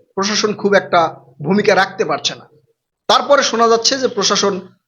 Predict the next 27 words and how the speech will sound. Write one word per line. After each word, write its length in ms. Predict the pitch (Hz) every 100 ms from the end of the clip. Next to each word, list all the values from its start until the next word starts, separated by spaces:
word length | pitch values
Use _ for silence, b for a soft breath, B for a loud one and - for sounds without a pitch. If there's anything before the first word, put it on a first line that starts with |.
| -
আহ, 340 | 170 170 175 160
ষোলো 220 | - 208
সতেরো 280 | 208 - 180
জনকে 260 | 185 175
গ্রেপ্তার 320 | 160 - - 160
করেছে। 280 | 135 - 147
এখন 200 | 180 214 220
চিন্তা 260 | 220 180
করেন, 220 | 147 123 127 _ _ _
যেখানে 480 | 143 190 202 226 233 247 277 - - _ _ _ -
কয়েক 340 | 196 233 254 247
হাজার 640 | 190 - - 190 247 190 - 151
লোকজন 380 | 170 165 202 233 226 - _ _ _ -
মাঠে 320 | 156 202 220
নেমে 320 | 226 208 226 262 269 - _ _ _ _ 143
ভিডিও 520 | 123 160 196 262 349
করে 280 | 339 277 240
করে 260 | - 165 - - _ _ _ _ _ _ _ _ -
পুলিশ 200 | 226 262 -
মানে 200 | 180 190
প্রশাসনের 480 | 190 226 240 254 233
নাকের 360 | 185 202 262 185
ডোগায় 280 | 170 202 262
মিছিল 280 | 220 214 233
করতেছে 320 | 240 - -
কয়েক 260 | 254 294 247
হাজার, 260 | 151 131